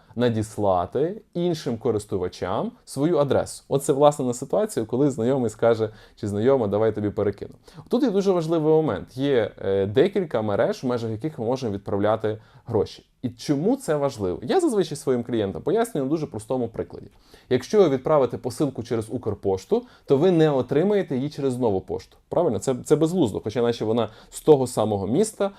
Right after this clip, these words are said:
та сама посилка в те саме місце відправляється. Тому треба відправляти по правильному каналу. Ну ось, припустимо, якщо ви відправляєте по Tron, то ви вибираєте саме той гаманець, який є, копіюєте його, е, значення, адресу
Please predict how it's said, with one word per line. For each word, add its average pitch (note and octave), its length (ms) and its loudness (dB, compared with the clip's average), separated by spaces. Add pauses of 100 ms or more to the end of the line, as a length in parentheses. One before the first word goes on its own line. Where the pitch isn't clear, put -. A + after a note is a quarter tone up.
(140)
та C3 160 4
сама G#2 260 -2
посилка F3+ 540 0
в D#3+ 120 -6 (240)
те D3 140 8
саме A2 280 0
місце C#3+ 340 -2
відправляється. G#2+ 720 -4 (300)
Тому F3+ 240 4
треба D#3 260 0
відправляти B2 640 0
по E3 440 0
правильному B2+ 500 2
каналу. A2 400 -4 (160)
Ну F3 80 0
ось, G3+ 120 4
припустимо, A#2+ 480 -4
якщо A#2+ 260 0
ви G#2+ 60 0
відправляєте G2+ 540 0
по F#2 280 -4 (320)
Tron, C4+ 300 4 (440)
то C3+ 280 8
ви C#3 220 4
вибираєте A2+ 760 2
саме G#2+ 360 -4
той G#2 200 2
гаманець, G#2 540 -4
який G2 260 -8
є, G3 340 -6
копіюєте D3+ 800 0
його, G2 600 -2 (120)
е, F#2+ 220 -4
значення, F#3+ 480 -6
адресу G#3 460 -2